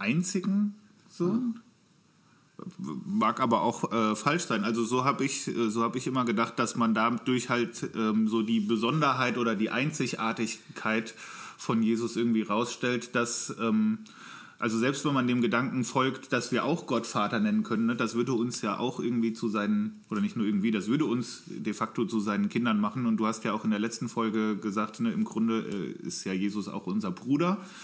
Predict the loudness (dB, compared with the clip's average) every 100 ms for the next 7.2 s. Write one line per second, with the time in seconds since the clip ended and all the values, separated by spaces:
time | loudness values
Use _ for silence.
0 | -6 -4 -4 -2 0 0 2 2 4 4
1 | 4 2 0 -6 -6 -8 -6 -2 -2 0
2 | 0 2 0 2 2 0 -10 -16 -12 -12
3 | -12 -14 -8 2 4 6 6 4 2 -4
4 | -4 2 2 2 4 4 4 2 2 4
5 | 4 4 2 4 4 4 2 0 -6 -18
6 | -10 -2 2 2 2 0 2 2 2 2
7 | 0 -2